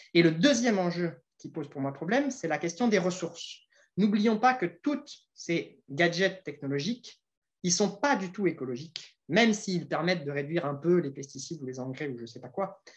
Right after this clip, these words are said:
Parce que pour fabriquer ces gadgets, on a besoin de métaux,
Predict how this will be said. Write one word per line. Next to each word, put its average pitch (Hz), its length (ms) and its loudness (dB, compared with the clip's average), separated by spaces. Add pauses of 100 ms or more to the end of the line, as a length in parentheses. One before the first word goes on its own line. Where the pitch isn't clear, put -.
(120)
Parce 165 140 -2
que 190 60 -2
pour 175 180 -4
fabriquer 220 540 4
ces 147 140 -4
gadgets, 143 560 -6 (420)
on 165 100 4
a 175 80 8
besoin 180 300 4
de 190 140 4
métaux, 202 420 2